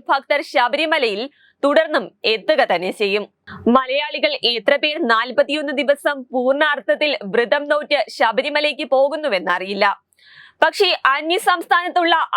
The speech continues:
അയ്യപ്പ വിശ്വാസികളുടെ, അത് കോടീശ്വരന്മാർ മുതൽ സാധാരണക്കാർ വരെയുള്ളവർ അയ്യപ്പനെ കാണാൻ പോകാനുള്ള തയ്യാറെടുപ്പുകൾ കണ്ട് അത്ഭുതപ്പെട്ടിട്ടുണ്ട്.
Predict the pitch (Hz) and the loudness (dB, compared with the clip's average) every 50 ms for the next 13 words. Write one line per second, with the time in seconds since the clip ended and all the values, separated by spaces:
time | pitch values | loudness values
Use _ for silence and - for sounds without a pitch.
0 | 233 240 254 254 262 311 330 - 349 349 277 311 294 - 359 320 330 330 302 294 | 0 0 -2 -4 -2 -2 0 0 0 -2 -2 -6 -6 -2 0 0 0 0 0 -2
1 | - 277 240 190 196 208 247 277 - _ _ _ - _ - 226 208 180 220 214 | 0 0 0 0 0 -2 -2 -4 -8 _ _ _ -10 _ -2 0 0 0 -2 0
2 | - 240 214 208 226 262 269 - - 311 302 302 302 302 302 302 311 294 294 302 | 2 0 2 2 0 -2 -2 0 2 2 2 2 2 2 0 0 0 -2 -2 0
3 | 302 302 294 - - - - 285 233 220 226 220 277 277 294 311 294 311 302 - | 0 0 -2 -4 -10 -2 0 2 2 2 2 2 2 0 0 0 -2 -4 0 0
4 | 311 311 302 285 254 277 285 294 311 311 285 254 - - 208 240 311 - _ _ | 0 0 2 2 0 0 -2 -2 -4 0 0 0 2 2 0 0 -2 -4 _ _
5 | _ _ _ _ - 254 254 277 262 330 339 330 - 359 330 339 339 - 339 311 | _ _ _ _ 0 0 0 2 2 2 2 4 2 0 0 0 0 2 2 2
6 | 320 330 320 294 - - 277 269 277 285 294 302 311 302 320 311 320 302 302 - | 2 0 -4 -6 -2 0 2 2 4 4 2 0 0 -2 0 0 0 0 2 0
7 | - 262 240 254 262 269 285 294 311 311 320 - 330 302 311 302 311 - 285 269 | 0 0 2 2 2 2 2 2 0 -2 -2 -6 -4 -2 -2 -2 0 0 0 -2
8 | 269 254 247 - - - - _ - 208 214 226 202 - 311 285 247 196 - 202 | 0 0 -2 -2 -2 -6 -8 _ -2 -2 -2 -4 -4 -2 0 2 2 2 0 -2
9 | 190 - 202 - 208 202 185 208 208 | -4 -4 -4 -2 -2 2 2 2 2